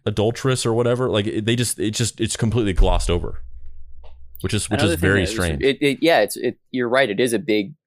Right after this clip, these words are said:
Speaker 2: just kind of blind spot. The other thing that's really funny to me about the documentary is the fact that Gavin Baines admits to masturbating in an American accent, which I don't even know how you do. I,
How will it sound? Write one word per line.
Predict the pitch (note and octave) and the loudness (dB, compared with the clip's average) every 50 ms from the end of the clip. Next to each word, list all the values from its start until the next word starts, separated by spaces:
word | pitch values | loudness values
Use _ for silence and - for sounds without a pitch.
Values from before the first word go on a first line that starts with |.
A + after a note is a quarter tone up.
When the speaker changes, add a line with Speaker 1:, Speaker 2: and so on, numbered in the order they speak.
| _ _ - | _ _ -10
Speaker 2:
just | G2 F#2 - - | -8 -8 -8 -6
kind | - A2 F#2 | -6 -6 -6
of | E2 - | -4 -2
blind | F2 F2 G2 G#2+ G#2+ - | -2 0 0 -2 -4 -8
spot. | - - - - - - - | -4 -2 0 0 0 -2 -2
The | B2+ B2+ | 0 0
other | C#3 D#3 D#3 | 0 0 0
thing | D3+ D#3+ C#3+ | -2 -2 -4
that's | B2 - - - | -4 -6 -4 -2
really | A#2 A2 G#2+ | -2 -2 -2
funny | - - G#2 G#2 G#2 | -2 -4 -6 -4 -4
to | G#2 | -6
me | G2 G2 G2 | -6 -6 -6
about | F#2+ F#2 F#2 F2+ - | -4 -4 -4 -4 -4
the | G2+ | -4
documentary | G2 G2 F#2 - - G#2 G2+ G2+ G#2 G2 F#2+ A2+ | -2 -2 -4 -4 -4 -6 -6 -6 -6 -6 -6 -6
is | A#2 - | -6 -4
the | - C3 | -6 -6
fact | - - C3+ C3+ C3+ - | -4 -2 -4 -4 -2 -2
that | D3+ A#2+ - - | -4 -6 -2 0
Gavin | G#2 G#2+ A2+ C3+ C3 A#2+ | 0 0 0 0 -2 -4
Baines | G#2+ G#2+ G#2+ A2 A2+ G#2+ G#2 G2 - _ _ _ _ _ _ _ - B2 | -2 -4 -4 -4 -4 -8 -10 -12 -16 _ _ _ _ _ _ _ -4 -2
admits | A#2 A2+ A#2 A#2+ B2+ C3+ - - | -2 -2 0 -2 -2 -2 -4 -8
to | - - C3 | -6 -6 -6
masturbating | A2+ G#2 G2 F#2+ G2 A2 - - - D3+ C#3+ C3+ D3+ D#3 D#3 D#3 D3+ D#3 D3+ | -4 -2 -2 0 0 -2 -4 -6 -8 -8 -4 -2 -2 -2 -2 -2 -4 -4 -4
in | C3 A2+ | -4 -6
an | G#2 G2 - _ _ - | -6 -6 -10 _ _ -8
American | G#2 F#2+ F#2 A2 A2+ - A#2+ G2 | -4 -2 0 0 0 -2 -2 0
accent, | F2+ G#2 C3+ - - F3+ F3+ F3 - _ _ _ _ _ _ _ _ _ _ _ | 0 -2 -2 -4 -4 -4 -4 -4 -8 _ _ _ _ _ _ _ _ _ _ _
which | - D#3+ D#3 - - E3+ | -4 -4 -4 -2 -2 0
I | G#3 | 0
don't | B3+ C#4 D4 | 0 0 0
even | C4 G3+ F#3+ | 0 2 2
know | G#3 A3 G3+ | 2 2 2
how | G3 - | 4 4
you | - G3 F3 C#3 | 4 4 4 0
do. | A2+ G2+ - A#2+ B2+ D#3+ A3 D#4+ F#4 G4+ F4+ - _ _ _ _ _ _ _ _ _ _ _ - - | 0 0 2 4 4 4 6 6 6 4 4 0 _ _ _ _ _ _ _ _ _ _ _ -2 2
I, | C#3 D3+ E3 E3 | 4 4 4 2